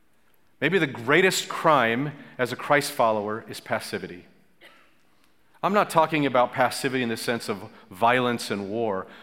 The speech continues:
I'm talking about being a Christian that sits. Friends, you will not grow if you sit.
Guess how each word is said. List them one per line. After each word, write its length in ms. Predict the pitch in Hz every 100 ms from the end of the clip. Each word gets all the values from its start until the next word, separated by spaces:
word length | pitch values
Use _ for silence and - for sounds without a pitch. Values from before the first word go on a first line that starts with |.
| -
I'm 120 | 139
talking 320 | 151 156 147
about 260 | 127 120 107
being 180 | 120 110
a 60 |
Christian 520 | 101 - 151 - 110 95
that 140 | 92
sits. 680 | - 113 - - - - - _ _ _ _ _ _ _ _ _ _ _ _
Friends, 440 | - 147 143 - 165
you 560 | 139 170 170 170 156 - -
will 260 | 135 143
not 680 | 143 135 135 - - - _ _ _ _ _ -
grow 280 | 123 113 104
if 140 | -
you 60 | 98
sit. 220 | -